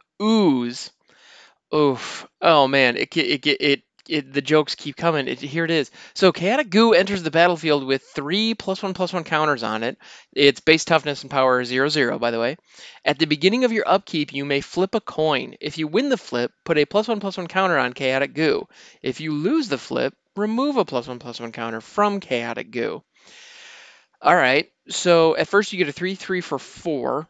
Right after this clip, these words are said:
Not a great value, but okay. And then it has the potential, there's a fifty fifty shot every single turn that it's going to grow. So this is interesting, and it's interesting that we got two, like, Chaos coin flip cards in a row. Um, I s-, I promise these are random,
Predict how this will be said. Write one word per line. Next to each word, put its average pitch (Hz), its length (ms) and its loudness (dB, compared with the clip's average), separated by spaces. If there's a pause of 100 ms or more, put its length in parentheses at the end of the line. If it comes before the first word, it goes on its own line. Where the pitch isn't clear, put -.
Not 175 200 0
a 139 40 2
great 131 240 -2
value, 120 360 -2
but 165 240 -4
okay. 120 600 -4
And 156 260 -2
then 233 260 0
it 160 140 -4
has 170 160 -4
the 165 80 -10
potential, 139 920 -6
there's 139 200 -6
a 127 40 -6
fifty 262 360 -4
fifty 202 280 -6
shot 151 300 -2
every 170 220 -4
single 185 200 -4
turn 156 200 -4
that 131 160 -2
it's 123 100 -12
going 123 300 -4
to - 80 -14
grow. 107 520 -8 (360)
So 170 400 4
this 151 240 -2
is 247 100 -4
interesting, 143 560 -4
and 135 180 -2
it's 156 280 -2
interesting 277 380 -4
that 170 100 -2
we 160 60 -4
got 160 220 -2
two, 208 320 -6
like, 175 220 -4
Chaos 185 380 -2
coin 170 240 -6
flip 156 260 -2
cards 123 320 0
in 131 80 -6
a 123 80 -4
row. 120 400 0 (420)
Um, 120 420 2 (920)
I 175 60 -2
s-, - 180 -6
I - 80 -2
promise 170 380 4
these 143 140 -8
are 139 40 -2
random, 123 380 -4